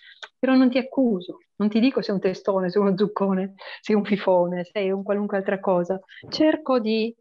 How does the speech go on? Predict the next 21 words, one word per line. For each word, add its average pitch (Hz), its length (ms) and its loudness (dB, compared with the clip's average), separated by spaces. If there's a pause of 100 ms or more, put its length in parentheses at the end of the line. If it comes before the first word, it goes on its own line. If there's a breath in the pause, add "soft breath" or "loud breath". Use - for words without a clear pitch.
(420)
mm, 220 720 -2
spostare 226 840 -2
la 196 100 0
tua 240 240 -2
attenzione, 214 720 0
l'attenz-, 208 360 -4
il 196 220 -4
tuo 247 160 0
sguardo 208 720 0 (280 loud breath)
da 180 200 -2
quello 311 280 4
che 294 140 0
non 277 200 4
hai 190 380 -2
a 208 120 -10
quello 254 260 2
che 240 160 -4
puoi 240 320 2
avere 214 400 2
con 190 180 -6
me. 185 280 -2